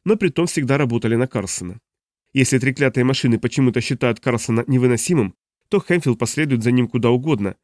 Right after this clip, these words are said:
с радостью пойдет на смерть и даже дальше. Разве есть во Вселенной что-нибудь важнее, чем разгром треклятых машин?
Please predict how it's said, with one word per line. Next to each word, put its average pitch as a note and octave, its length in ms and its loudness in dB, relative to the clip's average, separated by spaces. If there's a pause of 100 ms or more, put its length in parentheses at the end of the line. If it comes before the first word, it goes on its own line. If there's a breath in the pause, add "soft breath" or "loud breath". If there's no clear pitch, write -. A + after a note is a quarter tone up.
(240)
с - 80 -8
радостью C#3+ 400 0
пойдет B2 320 0
на B2 80 0
смерть D#3 380 -2
и B2 80 -2
даже A#2+ 240 0
дальше. F#2+ 400 -8 (420)
Разве B2+ 300 2
есть F#3 180 0
во B2 80 0
Вселенной A#2 480 0 (140)
что-нибудь B2 480 0
важнее, A#2+ 420 0 (160)
чем B2+ 200 0
разгром B2+ 340 0
треклятых B2+ 500 -2
машин? B2+ 380 -6